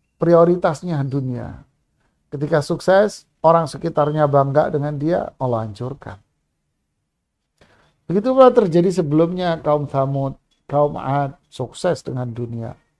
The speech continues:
Dihancurkan sama Allah. Abu Lahab, Abu Jahal, dihancurkan oleh Allah, masuk neraka. Begitulah seterusnya dari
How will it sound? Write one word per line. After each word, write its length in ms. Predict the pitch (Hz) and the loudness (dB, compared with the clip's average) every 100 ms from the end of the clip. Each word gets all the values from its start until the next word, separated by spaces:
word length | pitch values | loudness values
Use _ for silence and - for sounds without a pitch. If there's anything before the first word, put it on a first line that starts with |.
| _ _ _ _ _ _ _ | _ _ _ _ _ _ _
Dihancurkan 880 | - 127 117 - - 107 113 127 113 | -4 -4 -4 -8 -10 -10 -8 -8 -8
sama 240 | - 117 113 | -10 -10 -8
Allah. 360 | - 92 - - _ _ _ _ _ _ _ _ _ _ _ _ _ | -8 -10 -12 -16 _ _ _ _ _ _ _ _ _ _ _ _ _
Abu 240 | 151 143 165 | -4 0 4
Lahab, 560 | 180 170 170 151 - _ _ _ _ | 4 4 2 2 -6 _ _ _ _
Abu 240 | 151 147 135 | -4 -2 0
Jahal, 560 | 151 156 147 135 - _ _ _ _ | 2 2 2 -2 -4 _ _ _ _
dihancurkan 800 | 156 135 131 123 127 120 156 147 | -2 -2 -4 -6 -8 -4 -2 -2
oleh 160 | 151 139 | -2 -4
Allah, 400 | 160 139 139 151 | -4 -4 -6 -6
masuk 320 | 135 - 175 | -8 -8 -6
neraka. 480 | 135 131 135 - - _ _ _ _ _ _ _ _ _ _ _ _ _ _ _ _ _ _ _ _ | -4 -6 -8 -16 -18 _ _ _ _ _ _ _ _ _ _ _ _ _ _ _ _ _ _ _ _
Begitulah 420 | - 156 190 202 | -6 -4 0 2
seterusnya 600 | 160 175 156 - 160 156 | 0 -2 -4 -4 -6 -4
dari 180 | 147 139 | -2 -2